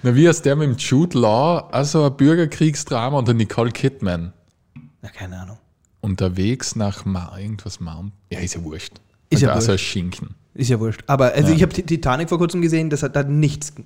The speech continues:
Speaker 2: das hat nichts mit mir gemacht.
Speaker 1: Ja, weil's ein mühsamer Film ist.
Speaker 2: Ja, das hat nichts mit mir gemacht.
Speaker 1: Ja.
Speaker 2: Also, ja.
Speaker 1: Ja,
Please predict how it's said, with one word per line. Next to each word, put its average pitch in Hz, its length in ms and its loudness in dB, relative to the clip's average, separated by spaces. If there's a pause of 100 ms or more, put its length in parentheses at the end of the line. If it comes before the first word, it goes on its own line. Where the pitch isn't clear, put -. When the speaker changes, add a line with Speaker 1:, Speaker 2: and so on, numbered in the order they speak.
Speaker 2:
das 147 160 -4
hat 147 80 0
nichts 156 400 -2
mit 110 120 -6
mir 107 120 -4
gemacht. 98 400 -8
Speaker 1:
Ja, 95 120 -2
weil's 98 320 0
ein 98 120 0
mühsamer 104 500 4
Film 90 380 -2
ist. 87 220 -10
Speaker 2:
Ja, 117 240 0 (140)
das 127 140 -4
hat 139 100 0
nichts 147 380 0
mit 123 100 -6
mir 110 100 -4
gemacht. 85 260 -8
Speaker 1:
Ja. 104 80 -2
Speaker 2:
Also, 123 240 0 (960)
ja. - 140 -8 (1160)
Speaker 1:
Ja, 101 240 -2